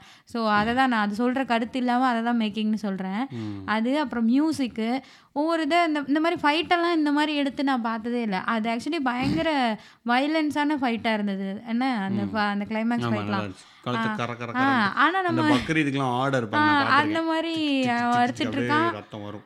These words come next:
Speaker 1: ஆனா அதை ஒரு மியூசிக்லாம் போட்டு ஒரு இது மாதிரி வேற மாதிரி அதை காமிச்சு,
Speaker 2: ட்ரீட் பண்ணிட்டாங்க.
Speaker 1: லைக், அங்க அந்த, லைக், அந்த படத்துல உள்ள எமோஷன்ஸ் நமக்கு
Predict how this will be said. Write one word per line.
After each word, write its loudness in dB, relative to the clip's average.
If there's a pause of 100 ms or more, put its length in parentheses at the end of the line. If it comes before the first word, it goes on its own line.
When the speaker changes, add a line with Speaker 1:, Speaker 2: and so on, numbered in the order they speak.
(100)
Speaker 1:
ஆனா 2 (460)
அதை 2
ஒரு 0
மியூசிக்லாம் -2
போட்டு -2
ஒரு -2
இது -2
மாதிரி -4
வேற 2
மாதிரி 0
அதை 0 (720)
காமிச்சு, 2
Speaker 2:
ட்ரீட் -4 (180)
பண்ணிட்டாங்க. -2
Speaker 1:
லைக், -2
அங்க -2
அந்த, -2 (340)
லைக், -2
அந்த -2
படத்துல 0
உள்ள 0
எமோஷன்ஸ் -2
நமக்கு -2